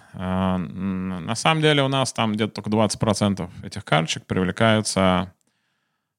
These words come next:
за счет, а, маркетинговых рублей, да, оста-, остальные восемьдесят — это люди приходят сами. Я вот на самом деле люблю сравнивать вот, как бы с-, основательстве барбершопов, там, с Вла-,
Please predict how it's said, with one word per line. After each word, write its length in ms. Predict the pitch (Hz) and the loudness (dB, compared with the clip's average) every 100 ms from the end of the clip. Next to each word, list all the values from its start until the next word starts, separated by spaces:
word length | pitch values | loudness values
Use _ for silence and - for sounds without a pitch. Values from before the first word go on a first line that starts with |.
| _ | _
за 220 | 101 95 | -4 -2
счет, 360 | - 110 104 104 | 2 2 2 2
а, 120 | 98 | 2
маркетинговых 840 | 101 101 107 98 90 87 82 - | 4 2 2 0 -2 -4 -6 -6
рублей, 440 | 95 92 85 73 90 | -8 -4 -2 -4 -6
да, 240 | 90 117 | -4 0
оста-, 300 | 120 - - | -2 -2 -4
остальные 500 | - 95 - 110 123 | -4 -4 0 2 2
восемьдесят — 540 | 131 180 - 113 95 104 104 | 2 2 0 -2 -4 -6 -4
это 80 | |
люди 280 | 104 110 110 | -2 0 0
приходят 500 | 104 92 - 98 95 | -2 -4 0 0 0
сами. 400 | - 95 82 - - _ _ _ _ _ _ _ _ _ _ _ _ _ _ _ _ _ - | 0 0 0 -6 -20 _ _ _ _ _ _ _ _ _ _ _ _ _ _ _ _ _ -8
Я 240 | 110 147 | 2 4
вот 160 | 180 175 | 4 4
на 80 | |
самом 220 | 170 190 180 | 4 4 4
деле 180 | 170 | 4
люблю 360 | 165 165 170 160 | 4 2 2 2
сравнивать 540 | - 156 151 135 123 - | 0 0 0 0 -4 -6
вот, 220 | 120 117 _ | -12 -14 _
как 100 | _ | _
бы 200 | 107 110 | -10 -6
с-, 260 | 113 - 117 107 107 - | -4 -4 -4 -4 -6 -12
основательстве 640 | - 120 120 117 - - | -2 2 2 -2 -8 -4
барбершопов, 720 | 117 113 127 139 208 202 - - | -2 0 0 4 4 4 2 -6
там, 180 | - | -6
с 100 | 110 | -6
Вла-, 320 | - 110 82 | -2 0 0